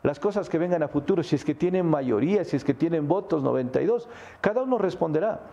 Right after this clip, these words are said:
Pero por lo menos mi conciencia ante el país me va a decir,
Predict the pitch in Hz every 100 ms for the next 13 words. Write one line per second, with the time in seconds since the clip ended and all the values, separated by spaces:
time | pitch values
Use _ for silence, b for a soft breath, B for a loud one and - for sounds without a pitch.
0 | B B B 185 190 196 180 208 302 220
1 | 127 - - 185 233 339 339 - 175 151
2 | - 170 135 - 214 - - 269 277 233
3 | 180 - 214 285 - - B B 143 175
4 | 190 214 180 175 185 220